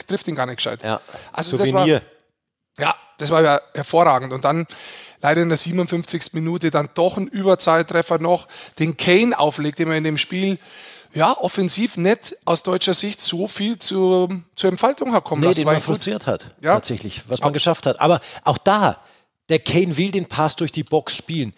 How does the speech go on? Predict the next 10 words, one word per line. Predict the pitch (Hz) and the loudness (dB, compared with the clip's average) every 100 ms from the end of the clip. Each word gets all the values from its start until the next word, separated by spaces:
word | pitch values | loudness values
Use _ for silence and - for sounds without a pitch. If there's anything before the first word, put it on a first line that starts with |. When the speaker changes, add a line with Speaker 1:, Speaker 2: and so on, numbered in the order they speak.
| _ | _
Speaker 2:
verfehlt | - 175 165 - 185 208 165 | -2 2 2 2 2 2 -2
ihn | 123 | -8
und | 143 | -4
es | 156 - | -4 2
war | 151 | 2
keine | 147 - 156 165 | 2 2 0 0
Absicht. | - 143 - 117 - | -2 -2 -2 -4 -6
Und | 147 160 | -10 0
nur | 180 | 0
dadurch, | 135 180 170 165 135 180 - | 4 4 6 4 4 2 -2